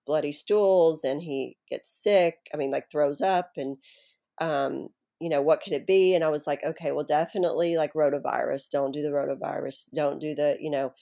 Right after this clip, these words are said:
I mean, these were the ones that were the s-, suspicious ones. Well, he went back and he had maybe a booster for D tap and, and maybe something else. And I was like,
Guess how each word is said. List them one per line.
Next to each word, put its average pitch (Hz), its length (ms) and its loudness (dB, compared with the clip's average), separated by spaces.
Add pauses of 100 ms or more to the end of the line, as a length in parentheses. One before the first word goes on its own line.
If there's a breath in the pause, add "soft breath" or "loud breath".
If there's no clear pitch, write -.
(320 soft breath)
I 160 60 -6
mean, 143 220 -2
these 160 240 -4
were 160 80 0
the 147 100 2
ones 143 300 2
that - 160 0
were 151 80 0
the 151 60 -4
s-, - 180 -10 (140)
suspicious - 800 -4
ones. 139 300 -4
Well, 151 160 2
he 180 180 -6
went 156 220 2
back 147 340 0
and 147 100 -6
he 156 140 -6
had 143 200 -4
maybe 143 260 -4
a 156 60 -6
booster 160 600 -2
for 131 240 -6 (520 soft breath)
D 185 160 2
tap 170 480 -2 (100)
and, 143 400 0 (580)
and 156 160 -2
maybe 147 240 0
something 143 380 -4
else. 208 320 2
And 151 80 0
I 147 60 4
was 147 180 -2
like, - 180 -4